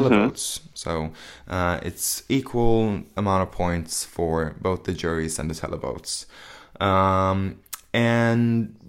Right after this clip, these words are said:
basically, the, the jury, uh, groups are from Portugal, Austria, Australia, Cyprus, France, Finland, the United Kingdom, and Israel.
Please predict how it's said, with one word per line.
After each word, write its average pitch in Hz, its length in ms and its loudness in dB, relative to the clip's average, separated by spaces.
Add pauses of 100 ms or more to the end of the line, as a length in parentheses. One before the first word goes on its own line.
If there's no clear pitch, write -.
(100)
basically, 131 380 6
the, 110 100 4
the 120 220 0
jury, 139 300 4 (200)
uh, 110 260 6
groups 95 580 2
are 90 380 0
from 87 460 0 (300)
Portugal, 165 600 2 (580)
Austria, 120 640 -2 (460)
Australia, 101 800 2 (360)
Cyprus, - 880 -2 (280)
France, 107 800 -2 (340)
Finland, 127 760 2 (320)
the 95 80 -4
United 113 440 2
Kingdom, 95 580 2 (260)
and 80 280 -4
Israel. 85 600 0